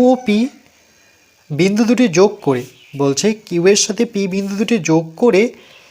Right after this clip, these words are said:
পি কিউ সরল রেখাংশ পেলাম। তাহলে ঠিক একইভাবে আমরা স্কেল দিয়ে কিউ থেকে পিকে যুক্ত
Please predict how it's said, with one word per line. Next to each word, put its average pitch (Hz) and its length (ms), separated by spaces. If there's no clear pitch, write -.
পি 220 120
কিউ 269 140
সরল 180 360
রেখাংশ 226 320
পেলাম। 123 240
তাহলে 135 280
ঠিক 202 120
একইভাবে 226 440
আমরা 143 180
স্কেল 247 280
দিয়ে 170 140
কিউ 214 140
থেকে 226 180
পিকে 196 260
যুক্ত 147 200